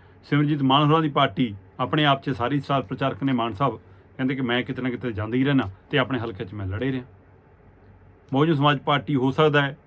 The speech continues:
ਜੇਕਰ ਕਿਸੇ ਸੀਟ 'ਤੇ ਉਹਨਾਂ ਨੂੰ ਆਸ ਜਾਗੇ ਕਿ ਐਕਤੀ ਬੂਰ ਪੈ ਸਕਦਾ ਹੈ, ਤਾਂ ਹੋ ਸਕਦਾ ਕਿ ਉਹ ਮਾਇਆਵਤੀ ਨੂੰ ਜਾਂ ਕਿਸੇ ਹੋਰ ਲੀਡਰ ਨੂੰ ਬਣਾਉਣ ਦੀ ਕੋਸ਼ਿਸ਼ ਕਰਨ,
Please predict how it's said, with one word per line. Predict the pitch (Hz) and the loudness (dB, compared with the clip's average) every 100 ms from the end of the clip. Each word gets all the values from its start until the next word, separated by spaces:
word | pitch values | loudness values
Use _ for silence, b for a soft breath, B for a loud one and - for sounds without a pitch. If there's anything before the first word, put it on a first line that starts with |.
| - | -10
ਜੇਕਰ | 131 131 | -6 -6
ਕਿਸੇ | 120 127 | -4 -6
ਸੀਟ | 107 127 | -2 -4
'ਤੇ | 156 | -2
ਉਹਨਾਂ | 143 | -2
ਨੂੰ | 143 | 0
ਆਸ | 123 113 - | 0 -2 -2
ਜਾਗੇ | 120 113 113 92 - - - _ - | -4 -2 -4 -6 -12 -20 -20 _ -8
ਕਿ | 139 | 0
ਐਕਤੀ | 127 - 135 127 - - | 0 2 0 0 -4 -4
ਬੂਰ | 131 127 | -2 0
ਪੈ | 135 127 | 0 -2
ਸਕਦਾ | 123 117 110 | -2 -4 -6
ਹੈ, | 95 - - - _ - | -8 -14 -20 -20 _ -8
ਤਾਂ | 123 | -4
ਹੋ | 127 | -2
ਸਕਦਾ | 143 143 131 131 | 0 0 0 -4
ਕਿ | - 127 | 0 0
ਉਹ | 127 120 - - - | 2 -2 -8 -16 -2
ਮਾਇਆਵਤੀ | 131 131 123 107 | 2 2 0 -2
ਨੂੰ | 120 117 | -6 -4
ਜਾਂ | 117 | -8
ਕਿਸੇ | 104 95 | -8 -4
ਹੋਰ | 123 | -4
ਲੀਡਰ | 117 110 | -4 -8
ਨੂੰ | 110 104 - | -10 -12 -8
ਬਣਾਉਣ | 123 120 | -4 -4
ਦੀ | 107 | -4
ਕੋਸ਼ਿਸ਼ | 110 101 - | -10 -12 -8
ਕਰਨ, | 120 | -8